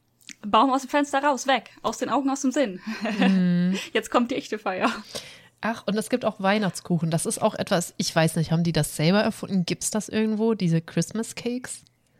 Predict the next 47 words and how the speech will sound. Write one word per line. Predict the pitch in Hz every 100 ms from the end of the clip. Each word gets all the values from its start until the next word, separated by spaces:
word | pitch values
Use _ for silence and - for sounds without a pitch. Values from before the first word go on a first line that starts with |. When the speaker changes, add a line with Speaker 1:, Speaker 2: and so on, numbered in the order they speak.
| _ _ _ _ _ _ _ _ _ _ _ _ _
Speaker 1:
Also | 214 196
ich | -
Speaker 2:
Die | 277
Speaker 1:
hab |
Speaker 2:
muss | -
Speaker 1:
das | 233
Speaker 2:
ja |
auch | 208
Speaker 1:
vorher | 185
nie | 185
Speaker 2:
jeder | 180
Speaker 1:
gehört. | 170 165
Speaker 2:
haben. | 160 - _ -
Ja, | 190 180
ich | -
halt | 180 -
auch | 190 208 -
nicht. | 156 151 - -
Aber | 165 175 170
die | 170 175
gibt's | 185 - - - _ _ _ _ _ _
eben. | 180 180 160 151
Und | 170
die | 180
sind | 214 220
am | 180
sechsundzwanzigsten | 185 185 196 - 185 180 170
auch | 175 -
komplett | 185 175 170
obsolet, | 196 - 180 165 180 247 -
was | 165 180 190
halt | 170
auch, | 165 175 170 -
äh, | 170
dann | 170 170
eine | 165
Bezeichnung | - 180 185 - 170
ist | 170 -
für | -
Frauen | 160 - 180 170 151
in | 147
Japan. | 147 143 - 160 170 202 - - - - -
Die | 175
sind | 180
Weihnachtskuchen, | 175 190 170 - - 175 180
wenn | 170 170
sie | 175 175